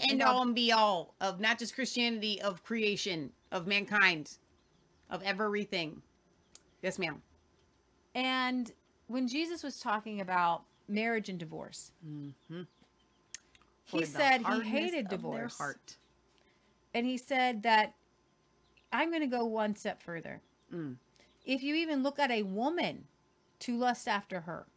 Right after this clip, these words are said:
Speaker 2: you have committed adultery in your heart." Matthew nineteen four. "Haven't you read that in the beginning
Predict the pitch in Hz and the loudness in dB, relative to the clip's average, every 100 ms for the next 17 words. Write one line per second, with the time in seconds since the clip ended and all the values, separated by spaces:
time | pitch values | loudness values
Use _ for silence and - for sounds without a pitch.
0 | _ _ _ _ _ _ _ _ _ 208 | _ _ _ _ _ _ _ _ _ -2
1 | 233 214 - 214 208 196 185 185 175 - | -2 -2 -4 -4 -2 -4 -2 -2 -2 -8
2 | 156 - 101 _ - _ _ _ _ _ | -12 -12 -16 _ -20 _ _ _ _ _
3 | 233 254 233 180 - - 160 - - - | -2 0 0 -4 -8 -6 -6 -6 -20 -20
4 | _ _ _ _ _ _ _ _ _ _ | _ _ _ _ _ _ _ _ _ _
5 | _ _ _ _ _ _ _ _ _ _ | _ _ _ _ _ _ _ _ _ _
6 | 202 233 311 330 330 330 294 240 233 214 | -2 2 2 0 -2 -2 0 2 0 -2
7 | - 202 190 180 - 143 107 _ _ _ | -10 -8 -6 -8 -8 -8 -8 _ _ _
8 | _ _ _ _ - 262 302 320 285 - | _ _ _ _ -8 0 0 0 -4 -4
9 | 247 170 190 202 226 - _ _ _ _ | -6 0 2 2 0 -8 _ _ _ _
10 | _ _ _ _ _ _ _ _ _ _ | _ _ _ _ _ _ _ _ _ _
11 | - 220 - 247 262 247 214 214 214 220 | -2 -2 0 0 0 0 -2 0 0 -2
12 | 247 | -6